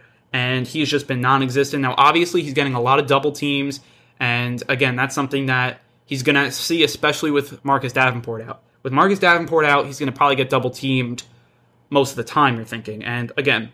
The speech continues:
that's something that is tough for him, but he's still gotta be able to at least win and set up other guys. He's gotta be at least a table setter, and he's not doing that. And there were a few plays where they had a tight end blocking him. Marcedes Lewis, who's an old dude too, like, a veteran player, like,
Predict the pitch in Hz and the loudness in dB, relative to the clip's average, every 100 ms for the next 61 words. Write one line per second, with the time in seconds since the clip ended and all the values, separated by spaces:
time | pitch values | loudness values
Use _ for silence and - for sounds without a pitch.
0 | _ _ _ 143 139 151 139 139 135 131 | _ _ _ -2 0 0 0 -2 2 2
1 | 131 123 139 - - 151 196 208 247 262 | 2 0 -4 -4 -2 0 4 2 2 -4
2 | - _ _ _ _ 143 139 - 143 - | -10 _ _ _ _ 4 4 0 -6 -2
3 | 151 151 - 127 156 156 151 143 151 165 | 0 0 -2 -2 0 2 2 0 -2 -4
4 | 143 131 127 156 147 135 143 127 135 127 | -4 -4 2 2 2 0 0 0 0 0
5 | 107 107 107 - _ 139 131 135 131 135 | -2 -8 -14 -18 _ -6 0 0 2 2
6 | 147 160 139 135 147 131 123 117 147 151 | 2 -2 -2 2 2 2 -4 -2 0 2
7 | 151 135 131 120 113 - _ _ - 131 | 0 0 -4 -4 -8 -10 _ _ -4 -2
8 | 127 123 131 180 175 - 170 175 170 160 | -2 -4 0 2 2 0 -4 0 2 2
9 | 143 143 135 127 151 147 151 151 156 160 | 0 0 0 0 0 0 0 2 0 0
10 | 170 170 - - 139 156 156 139 156 165 | -4 -6 -8 -4 -2 0 0 0 0 0
11 | 143 123 120 - _ 160 175 160 143 151 | 0 -6 -8 -12 _ -2 0 0 0 -2
12 | 139 135 110 127 120 _ _ 139 135 165 | -2 -4 -4 -10 -10 _ _ -4 2 2
13 | 170 151 151 143 139 135 - _ _ - | 2 0 0 2 2 0 -6 _ _ -4
14 | 127 120 | -2 -4